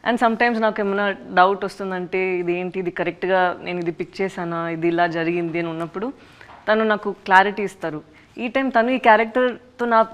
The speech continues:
నాకు వచ్చినప్పుడు నేను అనుకునేది ఏంటి, వైఫ్ క్యారెక్టర్ ఇస్తున్నారు, కొంచెం స్ట్రాంగ్గా ఏమైనా ఇవ్వాలి కదా అని. Then he said, "వచ్చేయండి, మీరు నిజ-, నిజమైన ఇందు మ్యామ్ తనని కలవండి, దాని తర్వాత you take the call."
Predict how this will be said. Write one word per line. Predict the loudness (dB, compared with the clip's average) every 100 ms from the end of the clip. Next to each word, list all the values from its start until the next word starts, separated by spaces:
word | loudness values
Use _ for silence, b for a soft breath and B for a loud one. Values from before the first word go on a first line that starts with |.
| -6
నాకు | -2 -2 -2 -4
వచ్చినప్పుడు | -6 -4 -4 -2 -2
నేను | 0 -2
అనుకునేది | -2 -6 -4 0 2 2
ఏంటి, | 0 0 -2 -4 -8 -6
వైఫ్ | -6 -4
క్యారెక్టర్ | -2 -4 -4 -8
ఇస్తున్నారు, | -8 -6 -4
కొంచెం | -4 -4 -4
స్ట్రాంగ్గా | 2 6 6 6 4
ఏమైనా | 4 2 0
ఇవ్వాలి | 0 0 0
కదా | -2 -2
అని. | -2 -4 -10 B B B B -8
Then | -6
he | -6
said, | -2 -2 -4 -14 _ _ -12
"వచ్చేయండి, | -8 -4 -4 -2
మీరు | -4 -6 -6 -2 0 0 -4
నిజ-, | -4 -2 -2 -4
నిజమైన | -2 2 4 4
ఇందు | 2 2 0
మ్యామ్ | 2 0 0 -4
తనని | -4 -4
కలవండి, | -4 -2 -4 -6 -10 -12 b b _ _ _ _ _ -20 2
దాని | 2 2
తర్వాత | 0 -2 0
you | 0 0
take | -4 -6
the | -8
call." | -8 -10